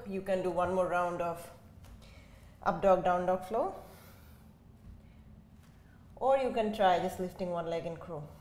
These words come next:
Now we're in down dog, right leg up, right leg forward.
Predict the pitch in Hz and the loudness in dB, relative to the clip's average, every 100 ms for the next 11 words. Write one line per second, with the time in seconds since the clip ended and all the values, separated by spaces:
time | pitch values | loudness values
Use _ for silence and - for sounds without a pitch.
0 | - - - - - - - - - - | -20 -20 -20 -20 -20 -20 -20 -20 -20 -20
1 | - - - - 254 262 262 208 185 190 | -20 -20 -10 0 4 6 4 6 6 8
2 | 185 190 185 214 214 247 208 190 - - | 10 8 6 -2 -2 -2 6 8 8 6
3 | - - - - - - - - - - | 4 4 -2 -16 -18 -20 -14 -14 -14 -20
4 | - - - 208 226 226 - 190 185 196 | -20 -18 -14 -8 -6 -4 2 4 6 4